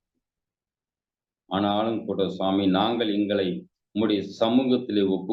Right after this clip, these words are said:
கொடுத்து, உம்முடைய சன்னிதானத்திலே நாங்கள் தொடர்ந்து இந்த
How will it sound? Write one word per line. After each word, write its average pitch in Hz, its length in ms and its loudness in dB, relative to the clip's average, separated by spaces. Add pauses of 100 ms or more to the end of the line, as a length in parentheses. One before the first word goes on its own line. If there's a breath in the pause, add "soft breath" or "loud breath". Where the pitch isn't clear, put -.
கொடுத்து, 90 320 -2
உம்முடைய 95 320 4
சன்னிதானத்திலே 123 880 2 (1300)
நாங்கள் 87 360 -4
தொடர்ந்து 139 460 4
இந்த 101 220 0